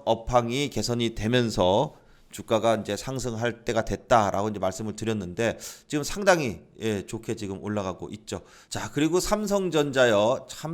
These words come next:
뭐 껌딱지처럼 딱 붙어서 팔만 원대에서 안 움직이고 있기는 한데, 자, 그래도 삼성전자는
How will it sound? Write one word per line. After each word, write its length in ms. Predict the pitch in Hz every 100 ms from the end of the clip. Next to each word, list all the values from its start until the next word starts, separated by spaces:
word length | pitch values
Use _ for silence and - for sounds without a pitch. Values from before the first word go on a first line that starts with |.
| 139
뭐 340 | 110 131 131 127
껌딱지처럼 800 | 165 170 175 175 - 160 147 -
딱 200 | 170 -
붙어서 520 | 165 160 127 147 135
팔만 340 | - 180 175 160
원대에서 400 | 139 127 123 123
안 120 | 113
움직이고 280 | 117 113 127
있기는 380 | 107 - 117 113
한데, 680 | 135 160 110 117 120 - - -
자, 220 | 92 -
그래도 760 | - 156 196 208 214 214 - - - -
삼성전자는 1300 | 151 165 160 151 143 139 123 123 123 156 165 -